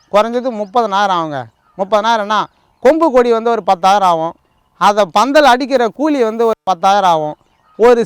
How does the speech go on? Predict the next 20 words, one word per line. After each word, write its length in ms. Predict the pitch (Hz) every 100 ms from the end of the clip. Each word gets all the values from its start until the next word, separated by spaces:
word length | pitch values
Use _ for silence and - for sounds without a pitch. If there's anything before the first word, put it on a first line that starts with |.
| -
சென்ட்டுக்கு 460 | 285 254 294 269
ரெண்டு 320 | 277 233 233 226
கிலோ 180 | 240 226
கம்பிங்க 460 | 196 208 208 170 135 123 -
அப்படின்னு 260 | 190 247
கணக்கு 320 | 233 233 220 196
பண்ணோம்னா 280 | 180 180 190 170
ஐம்பது 200 | 220 233
சென்ட்டுக்கு 260 | 190 226 240
ஐ 160 | 208 208
ரெண்டு 240 | 208 196
பத்து, 220 | 190 175
நூத்தி 260 | 190 240 220
பத்து 260 | 202 165 175
கிலோ 180 | 175
கம்பி 280 | 165 175 208
ஆகும். 340 | 175 147 143 - _ _ _ -
அதுக்கு 280 | 214 240 233
வந்து 200 | 269 269
பின்னக்கூடிய 520 | 262 285 302 254 240